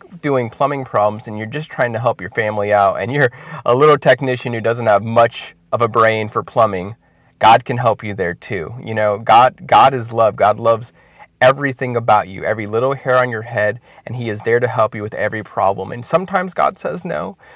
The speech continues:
but don't anticipate no from God. Don't put God in a box. Give it to God and let God give you the perfect answer he would have for you. And, and that's my story on prayer for today and where I saw God in my everyday life.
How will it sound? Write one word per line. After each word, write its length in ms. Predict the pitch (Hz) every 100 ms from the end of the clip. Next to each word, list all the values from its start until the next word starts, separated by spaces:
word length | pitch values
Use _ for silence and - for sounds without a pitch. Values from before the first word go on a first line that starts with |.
| -
but 200 | - 127
don't 240 | 127 143 -
anticipate 880 | 143 123 - 143 120 107 - 85 -
no 240 | 98 73
from 200 | - 82
God. 240 | 80 73
Don't 200 | 92 127
put 160 | 165 147
God 240 | 110 107
in 60 | 104
a 40 |
box. 400 | 85 92 60 - _ _ - - _ -
Give 160 | 139
it 100 | 170
to 120 | - 147
God 280 | 127 117
and 100 | 107
let 200 | 113 120
God 260 | 120 104 110
give 140 | 113
you 80 | 107
the 100 | 98
perfect 640 | 101 - 123 110 123 117 - -
answer 380 | 95 95 - 98
he 180 | 110 101
would 160 | 90
have 220 | 120 76
for 120 | - 50
you. 260 | 50 50 - _ _ _ _ _ _ _
And, 220 | 113 107
and 120 | 117
that's 220 | 120 160 -
my 120 | 135
story 360 | - 117 107
on 160 | 95 90
prayer 380 | - 98 90 -
for 180 | - 98
today 440 | - 78 85 82 -
and 300 | 90 80 101
where 160 | 104
I 140 | 85 92
saw 260 | - 82
God 340 | 110 87 90 85
in 120 | 117
my 140 | 113 110
everyday 360 | 110 117 107
life. 380 | 110 95 - -